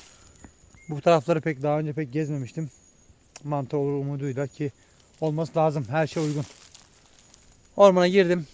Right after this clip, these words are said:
Hadi başlayalım bakalım. Mantar bulabilecek miyiz? Nasıl mantarlar bulacağız? Kazaya mantarı peşindeyiz ama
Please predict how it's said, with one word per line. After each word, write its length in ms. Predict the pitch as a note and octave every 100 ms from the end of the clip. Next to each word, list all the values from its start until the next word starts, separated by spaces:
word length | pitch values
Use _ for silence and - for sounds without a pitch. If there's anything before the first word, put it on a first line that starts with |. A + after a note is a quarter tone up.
| - -
Hadi 180 | G3+ F#3
başlayalım 400 | E3+ - D#3+ D#3+
bakalım. 340 | D3 D3 D3+ -
Mantar 380 | D3+ C#3+ A#2+ C#3+
bulabilecek 380 | C#3+ C#3 C3+ C#3
miyiz? 220 | C3+ B2+
Nasıl 220 | D3+ -
mantarlar 380 | D3 C3+ C#3+ D3
bulacağız? 280 | C3 D#3 E3
Kazaya 360 | F#3 F#3+ E3
mantarı 320 | D#3 C#3+ - B2+
peşindeyiz 440 | E3 E3+ F#3 F3
ama 200 | F3+ F#3